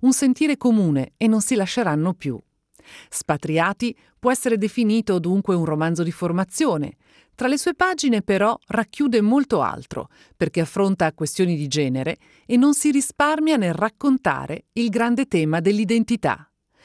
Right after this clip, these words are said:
Identità che si costruisce nell'incontro con il diverso, nella scelta di scoprire altri paesi e altre culture, nell'assimilazione di altre lingue. Per fare tutto questo, però,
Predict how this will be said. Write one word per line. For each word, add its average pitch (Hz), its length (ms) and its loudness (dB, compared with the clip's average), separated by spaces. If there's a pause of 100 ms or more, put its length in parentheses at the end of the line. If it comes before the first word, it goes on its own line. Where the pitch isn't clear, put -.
(200)
Identità 165 680 0
che 170 140 -4
si 151 100 -6
costruisce 175 720 0
nell'incontro 156 720 0
con 160 160 -2
il 160 80 0
diverso, - 680 -4 (340)
nella 175 240 0
scelta 202 480 0
di 160 80 -6
scoprire 165 520 -2
altri 147 280 -4
paesi 170 500 0
e 143 60 2
altre 139 260 -4
culture, 226 600 -2 (340)
nell'assimilazione 262 880 2
di 196 140 2
altre 196 220 -2
lingue. 143 520 -2 (320)
Per 143 140 -2
fare 143 240 -4
tutto 190 260 -4
questo, 240 380 0
però, 147 280 -2